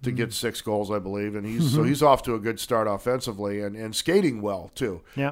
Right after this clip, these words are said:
Speaker 1: Uh, and just notice, you're just really noticeable, that group. You know, Schwartz is missing some chances here and there, but he's, he's a good all-around player. So right off top, you'd have to say that the top line is,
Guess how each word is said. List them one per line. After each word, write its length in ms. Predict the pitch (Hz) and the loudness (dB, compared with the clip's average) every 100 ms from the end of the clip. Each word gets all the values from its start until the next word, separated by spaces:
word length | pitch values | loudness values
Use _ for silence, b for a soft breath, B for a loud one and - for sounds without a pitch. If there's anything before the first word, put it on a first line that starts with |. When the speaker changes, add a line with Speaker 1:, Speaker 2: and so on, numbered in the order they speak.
| - | -2
Speaker 1:
Uh, 140 | 117 | -2
and 220 | 120 127 120 | -2 -2 -2
just 200 | 135 127 | -2 2
notice, 360 | 131 135 127 | 4 4 2
you're 140 | 127 131 | -2 -4
just 260 | 127 110 | -4 -4
really 260 | 123 135 117 | 0 0 0
noticeable, 760 | 110 120 123 117 101 104 101 98 107 | 0 -2 -2 -6 -4 -4 -4 -10 0
that 380 | 120 131 127 - | 4 4 2 -2
group. 360 | 120 117 - b b b b | 0 0 -4 b b b b
You 100 | 135 | 0
know, 160 | 120 | 2
Schwartz 360 | 113 131 139 120 | 2 2 2 2
is 100 | 113 | -4
missing 260 | 123 120 120 | -4 -4 -6
some 200 | 120 110 | -8 -6
chances 400 | 123 120 110 110 | -4 -4 -6 -6
here 160 | 117 | -4
and 80 | 107 | -4
there, 180 | 110 117 | -2 -2
but 100 | 110 | -2
he's, 120 | 104 | -6
he's 240 | 107 117 107 | -6 -6 -4
a 60 | |
good 160 | 101 117 | 0 4
all-around 460 | 113 110 110 104 - | 4 4 2 0 6
player. 240 | 185 190 | 8 8
So 400 | 151 160 143 131 B B B B | 10 10 10 6 B B B B
right 200 | 147 156 | 8 12
off 160 | 170 156 | 12 10
top, 260 | 160 151 147 | 8 8 8
you'd 80 | |
have 160 | 160 170 | 8 8
to 80 | 143 | 6
say 240 | 151 147 | 4 6
that 200 | 127 123 | 4 0
the 80 | 123 | -2
top 340 | 147 139 135 | 2 4 4
line 340 | 131 127 123 120 | 2 2 2 -2
is, 400 | 110 104 - | -6 -8 -12